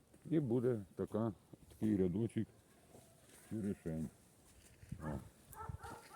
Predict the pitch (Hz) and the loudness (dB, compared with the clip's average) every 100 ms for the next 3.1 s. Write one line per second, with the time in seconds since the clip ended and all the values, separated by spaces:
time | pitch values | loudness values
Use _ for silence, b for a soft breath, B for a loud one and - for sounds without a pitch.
0 | 427 - - - - - - 107 120 104 | -14 -14 -20 -14 -14 -12 -2 2 4 2
1 | 139 131 - 117 98 104 98 98 90 87 | -2 -12 -2 0 2 2 6 6 8 6
2 | 92 73 87 87 78 98 92 92 185 170 | 2 2 6 6 4 4 4 8 10 10
3 | 160 | 8